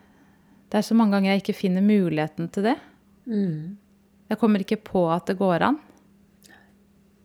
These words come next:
Speaker 2: Men kjenner du, når du står midt oppi det, kjenner du at du er imot dette som skjer, at begge ungene er syke? Og det er jo ikke bare denne uka her.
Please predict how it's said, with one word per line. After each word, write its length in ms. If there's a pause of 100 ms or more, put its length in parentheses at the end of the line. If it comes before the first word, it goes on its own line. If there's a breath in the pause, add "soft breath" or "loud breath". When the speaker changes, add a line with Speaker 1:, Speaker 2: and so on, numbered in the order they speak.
(1300 loud breath)
Speaker 2:
Men 200
kjenner 580
du, 100 (160)
når 240
du 40
står 480
midt 340
oppi 220
det, 260
kjenner 840
du 120 (180)
at 220
du 120
er 260
imot 920 (1600)
dette 400
som 300
skjer, 440
at 160 (100)
begge 320
ungene 300
er 60
syke? 400 (920 soft breath)
Og 160
det 100
er 120
jo 100
ikke 220
bare 220
denne 220
uka 160
her. 200